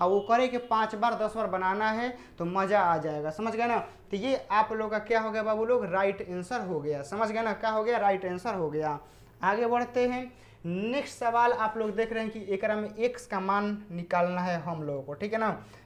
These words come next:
एक्स का मान निकालना है तो अब एकरा में क्या करना है, मल्टीप्लाई करा दीजिए। देखिए एकरा से एकरा में मल्टीप्लाई होगा तो एक्स ले और टू एक्स में मल्टीप्लाई होगा तो क्या हो जाएगा, टू एक्स स्क्वायर हो जाएगा,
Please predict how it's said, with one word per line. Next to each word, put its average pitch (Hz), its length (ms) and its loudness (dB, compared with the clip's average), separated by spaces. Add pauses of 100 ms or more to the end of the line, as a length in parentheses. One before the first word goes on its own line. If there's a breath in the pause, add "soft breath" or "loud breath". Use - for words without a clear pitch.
(120)
एक्स 269 260 2
का 233 140 0
मान 233 280 4
निकालना 226 480 0
है 226 220 0 (320 loud breath)
तो 190 60 6
अब 190 80 6
एकरा 226 220 2
में 226 100 -2
क्या 240 140 4
करना 190 280 2
है, 170 180 -2
मल्टीप्लाई 175 520 2
करा 233 220 8
दीजिए। 214 360 -2
देखिए 151 460 -6
एकरा 196 300 2
से 220 140 -6 (160)
एकरा 202 300 0
में 202 200 0
मल्टीप्लाई 180 540 0
होगा 151 220 -4
तो 151 120 -6 (140)
एक्स 240 240 -2
ले 220 240 -2
और - 600 -4
टू 196 140 -4
एक्स 220 220 -4
में 214 140 -2
मल्टीप्लाई 208 680 0
होगा 208 180 0
तो 208 120 -2
क्या 226 160 2
हो 214 140 4
जाएगा, 170 220 -2
टू 208 360 -6
एक्स 208 280 -4
स्क्वायर 220 360 2
हो 220 100 0
जाएगा, 208 360 0